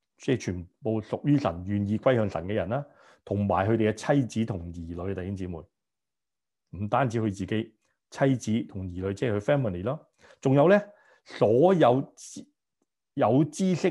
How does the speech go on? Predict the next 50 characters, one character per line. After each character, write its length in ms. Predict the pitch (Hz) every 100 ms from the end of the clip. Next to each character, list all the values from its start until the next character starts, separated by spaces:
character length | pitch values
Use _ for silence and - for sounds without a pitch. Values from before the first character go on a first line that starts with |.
| -
和 180 | 107 98
能 360 | 92 80 92 95
夠 180 | 107
明 540 | 110 107 101 78 78 85
白 160 | 92 95
的。 140 | 131 120 _ _ _ _ _ _ _ _ _ _
哇！ 220 | 151 90 - _ _ _ _ _ _ -
咩 160 | 214
叫 100 | 156
所 200 | 131 143
有 120 | 170 135
有 140 | 123
知 240 | 117 165
識 120 | 156 -
同 220 | 120 92
能 180 | 82 92
夠 100 | 107
明 300 | 110 87 92
白 160 | 98
呢？ 160 | 135 147 - _ -
英 160 | 156 147
文 100 | 127
係 200 | 113 90
has 340 | 120 - - _ _ _ _ -
knowledge 760 | 120 - 170 185 156 92 - -
and 200 | 113 110
understanding。 840 | 143 165 156 - - 147 127 90 - _ _ _ _ _ _ _ -
咩 240 | 156 151
意 60 | 110
思 180 | -
啊？ 160 | 113 90 - _ - _
即 100 | 208
係 40 | 147
開 280 | 196 190 180
始 80 |
會 160 | 151 131
明 260 | 113 82 92
事 240 | - 107
理 180 | 98 101
啦， 200 | 104 - -
開 240 | - 156
始 80 | 156
懂 340 | - 104 113 139
事 180 | - 98
啦。 160 | 95 - _ _ _ _
即 120 | - 165
係 40 |
話 140 | 113
有 100 | 104
啲 100 | 139